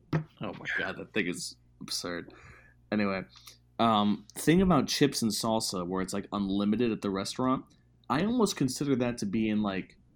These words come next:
the same category as, like, bread at an Italian restaurant where it's not really an appetizer 'cause they just keep giving it to you. Do you guys have thoughts on this?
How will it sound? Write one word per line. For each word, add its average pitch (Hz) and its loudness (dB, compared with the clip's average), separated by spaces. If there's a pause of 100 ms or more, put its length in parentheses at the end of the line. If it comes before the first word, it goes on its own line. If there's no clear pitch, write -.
(280)
the 117 -4
same 120 2
category 107 -2
as, 98 -6
like, 98 -10
bread 104 -2
at 104 -6
an 104 -2
Italian 110 -4
restaurant 139 -4
where 117 0
it's - -4
not - 0
really 113 0
an 110 -4
appetizer 147 -6
'cause 127 -4
they 107 0
just 107 -4
keep 101 -6
giving 104 -2
it 85 -8
to - -10
you. 85 -16 (240)
Do 95 -8
you 98 -4
guys 104 -4
have 101 -6
thoughts 95 -6
on - -18
this? - -14